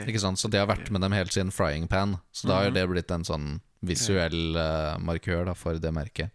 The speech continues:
Speaker 2: Men de har ikke noe over strengene, det er bare over pickupsa?
Speaker 1: Mm. Men det som er veldig kult med,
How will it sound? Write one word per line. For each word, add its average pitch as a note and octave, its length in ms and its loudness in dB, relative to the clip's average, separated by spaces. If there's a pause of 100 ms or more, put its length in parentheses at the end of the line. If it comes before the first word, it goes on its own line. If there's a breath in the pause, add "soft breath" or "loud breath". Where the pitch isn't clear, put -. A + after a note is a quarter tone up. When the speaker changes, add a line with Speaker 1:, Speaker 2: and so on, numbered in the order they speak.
(120)
Speaker 2:
Men A#2 140 -4
de A#2 60 0
har A2 120 -4
ikke - 100 -12
noe B2+ 120 -4 (100)
over F#2+ 100 -6
strengene, G#2+ 600 -8
det - 80 -10
er - 40 -6
bare A2 180 -2
over G2 200 -6
pickupsa? - 420 -10 (180)
Speaker 1:
Mm. A#2+ 300 0 (520)
Men C3+ 100 0
det C#3 120 0
som E3+ 100 0
er E3+ 120 2
veldig E3 140 -4
kult C3+ 400 -2
med, G#2+ 960 2